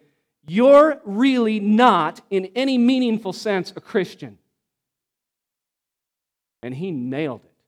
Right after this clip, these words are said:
Don't use the term. You're not a Christian. I want to be as, as clear as I can possibly be. Everything about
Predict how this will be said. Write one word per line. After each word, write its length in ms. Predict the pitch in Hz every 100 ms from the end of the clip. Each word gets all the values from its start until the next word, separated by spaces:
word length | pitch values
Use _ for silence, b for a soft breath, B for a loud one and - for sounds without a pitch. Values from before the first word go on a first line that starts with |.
| _ _ _ _ _ _ _ _ _ _ _ _ _ _ -
Don't 200 | 190 180
use 280 | 185 170 -
the 120 | _
term. 340 | 180 175 107 87 _ _ _ _ _ _ _ _ _ -
You're 100 | 180
not 180 | 233 233
a 40 |
Christian. 480 | 240 247 - 160 117 _ _ -
I 80 | 302
want 100 | 302
to 60 |
be 200 | 254 208
as, 180 | 214 214 -
as 160 | 214 -
clear 420 | - 277 269 254
as 160 | 214
I 100 | 214
can 140 | 208 202
possibly 580 | 220 214 214 196 185 170
be. 260 | 151 98 _ _ _ _ _ _ _ _ _
Everything 1120 | 240 294 277 330 302 - _ - 262 247 240 240
about 540 | 208 220 220 196 -